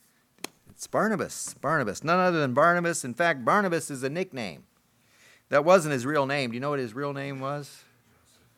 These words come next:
Joseph. Joseph, or Joseph, Acts chapter four, verse thirty-six. "And Joseph, who was also named Barnabas by the apostles."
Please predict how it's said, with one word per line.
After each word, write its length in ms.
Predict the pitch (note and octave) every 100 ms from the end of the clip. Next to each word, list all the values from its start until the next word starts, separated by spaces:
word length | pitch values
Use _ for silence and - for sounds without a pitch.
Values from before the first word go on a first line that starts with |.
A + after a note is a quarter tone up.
| _ _ _ _ _
Joseph. 720 | A#2+ B2+ A#2 F#2 - - - _
Joseph, 640 | F#2+ D#3+ D#3+ F#3 D3+ - - _ _ _ _ _
or 60 | G2
Joseph, 640 | C3 D3 C#3+ D#3+ - _
Acts 260 | B2+ D3 -
chapter 300 | D#3 C#3+ C3+
four, 280 | - D#3+ D3+
verse 180 | C3+
thirty-six. 800 | - D#3+ D3 C3 F#3+ F#3+ - - - - _ - - - - _
"And 180 | B2 A2+
Joseph, 480 | C#3+ G3 F#3+ F#3 -
who 120 | D#3
was 160 | C3+ C3
also 360 | D#3+ E3+ E3+
named 320 | D#3+ D#3+ D3+ C3+
Barnabas 600 | E3 F3+ D#3 C#3 D#3+ -
by 240 | C3+ C#3+
the 100 | C#3
apostles." 840 | B2+ - G3 F#3+ - A2+ G#3 G3